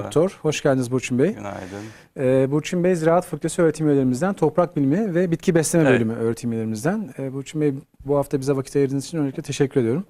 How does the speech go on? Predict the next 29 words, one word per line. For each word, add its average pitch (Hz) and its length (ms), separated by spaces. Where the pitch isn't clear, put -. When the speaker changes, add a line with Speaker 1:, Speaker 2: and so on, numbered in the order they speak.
Speaker 2:
Ben 104 140
teşekkür 104 380
Speaker 1:
Bugün 139 60
Speaker 2:
ederim. 160 140
Speaker 1:
çok 175 180
enteresan 175 540
bir 165 60
konudan 165 360
bahsedeceğiz 127 420
sizinle. 123 420
E, 131 40
çok - 300
da 156 60
güncel 147 360
bir 135 60
konu 120 220
aslında. 123 520
E, 127 280
tarım, 160 260
teknoloji 165 520
ve 202 60
çevre 160 440
ilişkisinden 117 500
biraz 107 200
bahsedeceğiz. 110 460
Speaker 2:
Evet. 220 100
Speaker 1:
İsterseniz 175 680
başlamadan 185 480
önce, 170 300